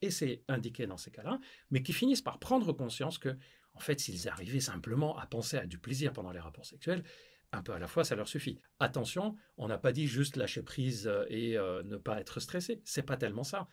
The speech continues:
En plus de ça, c'est penser volontairement à quelque chose d'excitant, du plaisir. D'ailleurs, les personnes qui font le programme master apprennent ça aussi de façon, euh, plus poussée. En tout cas, le deuxième exercice que je vous conseille, c'est de prendre une f-, une minute, une à deux fois par jour, et penser volontairement à quelque chose d'agréable pour vous,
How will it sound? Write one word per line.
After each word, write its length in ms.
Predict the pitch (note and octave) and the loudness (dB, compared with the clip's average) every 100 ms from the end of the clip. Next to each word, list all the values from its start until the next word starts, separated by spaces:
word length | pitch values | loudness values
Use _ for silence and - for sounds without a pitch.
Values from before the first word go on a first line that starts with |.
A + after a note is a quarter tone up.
| _ - | _ 6
En 140 | C#3 | 6
plus 380 | C#3 B3 D4 - | 6 6 6 6
de 100 | C3+ | 0
ça, 260 | C3 A2 - | -2 -6 -10
c'est 200 | - - | -6 -6
penser 420 | - G#2+ - D3+ | -4 -2 -2 -2
volontairement 560 | C3 C#3+ C3+ B2 G#2 A#2 | 2 4 4 2 -2 -2
à 60 | A2+ | -2
quelque 160 | G#2 | -4
chose 180 | - G#2 | -4 -2
d'excitant, 420 | G#2 - G#2 G#2+ | -4 -6 -8 -8
du 120 | F2 | -8
plaisir. 360 | - F#2 G2 G3+ G#3 - - | -10 -6 -2 -2 -2 -16 -4
D'ailleurs, 180 | G#2 A2 | 0 0
les 80 | G#2+ | 0
personnes 300 | A2+ - A#2+ | -2 -2 -4
qui 80 | |
font 100 | - | -4
le 60 | A#2 | -6
programme 320 | - A2+ F#2+ | -4 -4 -4
master 420 | G2 F2 C3+ D3 - _ | -6 -2 0 -2 -6 _
apprennent 260 | A#2 - A#2+ | -8 -4 -6
ça 160 | - B2 | -2 -4
aussi 180 | - | -4
de 60 | C3 | -6
façon, 340 | B2 A#2 C3 C3+ - - - | -4 -2 0 -2 -8 -20 -10
euh, 80 | C#3+ | -10
plus 220 | - - | -6 -4
poussée. 340 | C#3 B2+ - - _ | -2 -2 -4 -12 _
En 120 | E3 | 4
tout 120 | F3+ | 4
cas, 180 | - C#3+ | 4 2
le 80 | G#2 | 2
deuxième 340 | F#2+ C3+ D3+ | 4 4 6
exercice 360 | C#3+ A2+ A2 A#2+ | 2 2 -2 -4
que 20 | |
je 60 | G2+ | -6
vous 80 | G2 | -8
conseille, 340 | A2 - C#3 | -8 -6 -6
c'est 80 | - | -6
de 60 | |
prendre 240 | - A2+ - - | -8 -12 -12 -2
une 160 | E3 | 0
f-, 200 | D3 - - | 0 -4 0
une 160 | D3+ | 2
minute, 280 | D#3 C3 A#2 - | 4 2 0 -4
une 160 | D#3 D3+ | 0 2
à 60 | A2 | 2
deux 100 | B2+ | -2
fois 180 | A#2 | -4
par 140 | G2+ F2+ | -8 -8
jour, 220 | G2+ E3 - - - | -6 -6 -8 -12 -6
et 60 | |
penser 260 | C3+ D3+ C#3 | 0 2 2
volontairement 640 | G#2+ F3+ G#3+ - F#2+ F#2 - - - | 4 6 6 4 -4 -8 -18 -16 -10
à 100 | - | 0
quelque 300 | E3+ D#3 C#3 | 2 2 0
chose 320 | - G2 - | -2 -4 -6
d'agréable 520 | A2 C#3+ - A#2 G#2+ | 0 0 0 0 -2
pour 140 | - G#2 | -2 -2
vous, 180 | G3 | -2